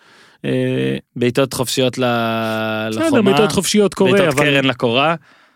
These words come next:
Speaker 1: אתה מצפה למשהו אחר, אני לא יודע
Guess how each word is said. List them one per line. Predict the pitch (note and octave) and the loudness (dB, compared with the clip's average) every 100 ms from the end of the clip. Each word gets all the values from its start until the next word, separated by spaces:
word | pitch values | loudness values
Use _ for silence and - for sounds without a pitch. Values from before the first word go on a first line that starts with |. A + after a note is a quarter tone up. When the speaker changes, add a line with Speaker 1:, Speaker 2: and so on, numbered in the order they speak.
| _ - | _ -8
Speaker 1:
אתה | D3 E3 | 0 0
מצפה | D3+ E3+ - A#3 A#3+ A#3 - - | 2 -2 2 4 4 2 -2 -4
למשהו | F3 D#3 F#3+ F3 F3 | 0 2 2 2 2
אחר, | B2+ F#3 D#3+ | 2 2 2
אני | C3+ C#3 | 2 2
לא | F3+ | 2
יודע | F#3+ G3+ G3 F#3+ | 4 2 2 0